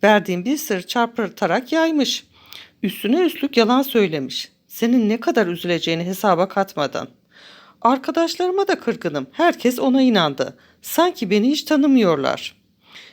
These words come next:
"Çok haklısın. Her duyduğuna inanmak aklı başında insanlara yakışmaz. Böyle bir durumda yapılması gereken işin aslını araştırmaktır. Yoksa yalanın yayılmasına yardım etmiş oluruz. İstemeyerek birine zarar verip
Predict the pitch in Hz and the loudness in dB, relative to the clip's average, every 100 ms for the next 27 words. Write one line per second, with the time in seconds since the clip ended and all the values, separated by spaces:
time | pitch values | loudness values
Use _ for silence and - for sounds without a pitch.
0 | _ - 349 320 240 - 151 151 135 _ | _ -2 0 2 0 -2 -10 -10 -12 _
1 | _ _ _ 254 339 349 202 185 156 151 | _ _ _ -4 -2 -2 -4 -4 -8 -4
2 | 226 247 240 220 220 - 202 208 277 285 | 0 2 2 0 -2 -2 -4 -4 -2 -2
3 | - - 240 - 214 - 196 196 240 233 | -2 -4 -6 -4 -6 -2 0 0 2 0
4 | - - 151 - - - _ - - - | -2 -8 -6 -8 -10 -20 _ -20 -20 -2
5 | 214 339 370 233 160 202 175 170 170 185 | 2 4 4 4 2 0 0 2 2 0
6 | 208 214 214 262 214 160 - 170 247 - | 0 -2 0 2 2 2 -2 -4 -4 -10
7 | _ - 196 - 294 190 185 202 240 208 | _ -8 -6 -2 -2 -2 -4 0 2 2
8 | 180 - 175 180 175 - - - - _ | 0 -2 -8 -6 -8 -8 -14 -12 -18 _
9 | _ _ _ - 214 320 - 214 208 220 | _ _ _ -2 2 2 0 2 2 2
10 | 202 208 202 247 226 185 170 160 - 262 | 0 2 0 2 0 0 -2 -6 -2 2
11 | 254 254 262 247 247 - 160 131 120 - | 4 2 2 0 -2 -8 -6 -6 -8 -12
12 | - _ - - _ - 233 - 349 311 | -16 _ -20 -20 _ -10 -8 -2 2 4
13 | 185 156 - 233 214 208 - 175 208 240 | 2 0 -2 0 2 0 0 2 2 2
14 | 175 202 | -2 -4